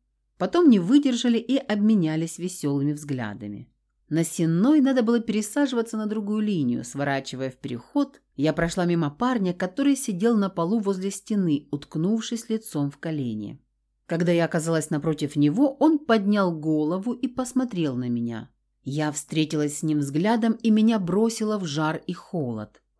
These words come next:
Сердце затрепыхалось, как сумасшедшее, и я узнала Сашу Хольгера. Он был такой же, как в далеком детстве после болезни, бледный и худой, будто скелет.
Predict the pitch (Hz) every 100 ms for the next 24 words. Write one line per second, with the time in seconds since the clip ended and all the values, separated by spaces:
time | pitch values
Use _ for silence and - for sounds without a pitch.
0 | _ - - 214 240 240 220 220 233 226
1 | 208 240 226 226 214 - 220 220 - 247
2 | - - 143 143 170 170 - 165 147 156
3 | 160 165 190 208 - - 156 160 - 180
4 | 175 - 233 196 135 127 101 90 - _
5 | _ 208 262 269 262 269 269 285 262 247
6 | 214 202 233 240 240 226 202 240 240 -
7 | 131 127 131 147 139 147 143 117 113 110
8 | 107 113 127 143 170 175 175 170 _ -
9 | 170 - 170 151 180 190 156 180 185 185
10 | - - 202 190 135 -